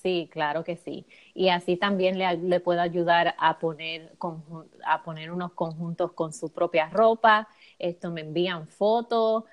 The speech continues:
yo le envío fotos a ellos y así comunicamos virtualmente.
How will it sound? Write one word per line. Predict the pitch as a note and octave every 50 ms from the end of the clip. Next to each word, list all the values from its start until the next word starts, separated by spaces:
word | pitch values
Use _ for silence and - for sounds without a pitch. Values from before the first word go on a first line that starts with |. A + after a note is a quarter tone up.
| _ _
yo | - F3 F3 G3 G3
le | F#3+ F#3+
envío | G3+ F#3 F#3 F3+ E3+ E3
fotos | - - F3 D#3 - F3 D#3+ E3
a | D#3 D3 D#3+
ellos | F#3 A3 B3 B3+ A#3+ A#3 A#3 A#3 A3+ A3+ A3+ A3+ - - _ _ _ _ _
y | - G3+ G3
así | F#3+ F#3 F#3 - A#3+ A#3
comunicamos | - C4+ C4 B3+ B3 A#3 A3 - A3+ A#3+ B3+ B3+ A#3
virtualmente. | F#3 A3 G3 F3 - F#3 G3 G3+ G3+ A3 G3 F#3+ F#3+ F#3+ - - C#3+ C#3+ D3